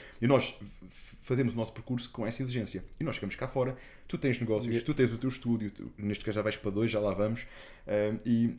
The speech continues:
Speaker 1: e às vezes nós percebemos no mundo, do, no dia-a-dia,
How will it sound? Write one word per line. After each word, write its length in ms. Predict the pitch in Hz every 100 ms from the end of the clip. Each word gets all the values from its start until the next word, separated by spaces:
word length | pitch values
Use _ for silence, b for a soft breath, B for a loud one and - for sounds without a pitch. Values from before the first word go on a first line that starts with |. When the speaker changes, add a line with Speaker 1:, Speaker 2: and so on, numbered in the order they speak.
| - -
Speaker 1:
e 100 | 120
às 100 | 151
vezes 260 | 156 147 135
nós 260 | 131 117
percebemos 560 | - - 127 156 175 139
no 120 | 165
mundo, 440 | 156 160 151 120
do, 180 | 107 117 -
no 140 | 123
dia-a-dia, 480 | 120 147 131 113 123